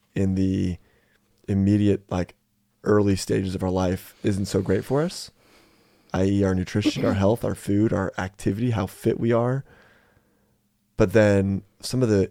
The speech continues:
Speaker 1: innovations we've made medically
Speaker 2: Mm-hmm.
Speaker 1: are able to keep us alive longer.
Speaker 2: Yeah.
Speaker 1: I don't know. That's just kinda how it sounds to me. Things like preventing disease, things like, uh, I don't know, penicillin, these sorts of things are
Speaker 2: Mm-hmm.
Speaker 1: probably some of the innovations that have helped keep Americans alive longer.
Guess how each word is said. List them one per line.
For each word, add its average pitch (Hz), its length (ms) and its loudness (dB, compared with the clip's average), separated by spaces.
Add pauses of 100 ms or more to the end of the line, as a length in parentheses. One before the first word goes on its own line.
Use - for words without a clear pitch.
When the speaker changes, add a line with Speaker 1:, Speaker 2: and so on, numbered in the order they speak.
Speaker 1:
innovations 104 560 2
we've 92 160 -2
made 95 300 0
medically 98 480 -4 (260)
Speaker 2:
Mm-hmm. 185 340 -8 (500)
Speaker 1:
are 190 160 0
able 104 240 2
to 104 40 -4
keep - 280 0
us - 80 -8
alive 95 360 -2
longer. - 360 -8 (120)
Speaker 2:
Yeah. - 220 -12 (260)
Speaker 1:
I 123 60 -4
don't 110 80 -2
know. 95 60 -2
That's 95 100 -2
just - 140 -8
kinda 95 160 2
how 85 80 -2
it 80 40 -6
sounds 90 320 -4
to - 100 -14
me. - 120 -10 (300)
Things 113 240 2
like 98 260 4
preventing 104 380 2
disease, 92 500 0
things 95 260 -2
like, 90 320 -6 (760)
uh, 85 40 -10
I 82 300 -6
don't 85 160 -8
know, 80 180 -12
penicillin, 92 560 -4
these 87 120 -8
sorts - 160 -16
of 90 60 -10
things 85 440 -12
are - 60 -14
Speaker 2:
Mm-hmm. 208 100 -6
Speaker 1:
probably 95 320 -4
some 92 160 -6
of 90 60 -6
the 95 80 -4
innovations 92 500 -6
that 92 100 -8
have 98 100 -10
helped 92 300 -8 (340)
keep 107 220 -2
Americans 92 380 -4
alive 95 320 -4
longer. 95 460 -2